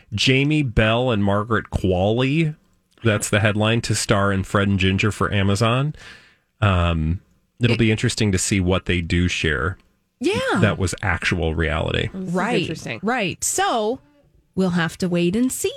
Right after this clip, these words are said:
Speaker 3: When is this coming out?
Speaker 2: I have no idea.
Speaker 3: Okay, neat.
Speaker 2: It was just
Speaker 3: Can't wait.
Speaker 2: announced Friday afternoon, that piece of news that Bradley just read.
Speaker 3: Okay.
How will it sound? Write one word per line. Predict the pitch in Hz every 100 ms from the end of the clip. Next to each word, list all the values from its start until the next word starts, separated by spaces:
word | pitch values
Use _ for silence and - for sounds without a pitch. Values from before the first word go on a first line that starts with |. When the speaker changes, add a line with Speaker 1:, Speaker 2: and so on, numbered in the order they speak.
| 453
Speaker 3:
When | 233 277
is | 285
this | 285 -
coming | 247 196
out? | 190 214 - -
Speaker 2:
I | 381
have | 285 170
no | 175 185
idea. | 240 269 247 196 -
Speaker 3:
Okay, | -
neat. | 285 330
Speaker 2:
It | 320
was | 370 -
just | 320
Speaker 3:
Can't | - -
wait. | 330
Speaker 2:
announced | 285 247 277 -
Friday | - 233 226 220
afternoon, | 196 190 - 185 180 175 170 - - -
that | 180 170
piece | - 190 175 170
of | 160
news | 160 156 160
that | 143 -
Bradley | 147 139 -
just | 95 165
read. | 175 180
Speaker 3:
Okay. | 175 - - - - -